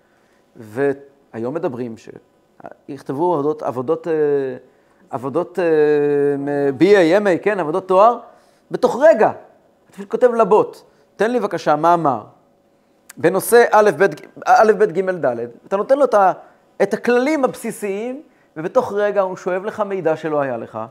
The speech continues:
הוא שקרן, אגב, לא קטן, כיוון שהוא מתבסס על מה שקיים. אבל, אבל, אה, זה בינתיים. זה רק עניין של זמן עד שהבוט ילמד, וכבר עכשיו יש בו ידע עצום, מטורף,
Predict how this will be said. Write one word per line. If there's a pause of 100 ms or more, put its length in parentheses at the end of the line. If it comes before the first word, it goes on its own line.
(560)
הוא
שקרן,
אגב,
לא
קטן, (160)
כיוון
שהוא
מתבסס (680)
על
מה
שקיים. (500)
אבל,
אבל,
אה,
זה
בינתיים. (600)
זה
רק
עניין
של
זמן (840)
עד
שהבוט
ילמד, (200)
וכבר
עכשיו (360)
יש
בו
ידע (140)
עצום, (360)
מטורף,